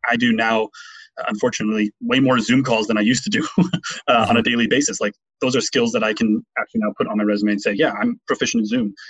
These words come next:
Speaker 1: and backgrounds." Uh, not this one. Uh, that's my actual office. But, you know, like,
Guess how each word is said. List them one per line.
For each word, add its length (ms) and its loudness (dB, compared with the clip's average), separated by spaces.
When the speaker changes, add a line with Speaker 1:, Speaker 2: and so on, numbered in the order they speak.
Speaker 1:
and 240 -4
backgrounds." 500 -4
Uh, 120 -6
not 200 -4
this 140 -4
one. 260 -4
Uh, 100 -2
that's 220 -4
my 100 -4
actual 280 -2
office. 280 -4
But, 80 0
you 80 4
know, 80 2
like, 160 2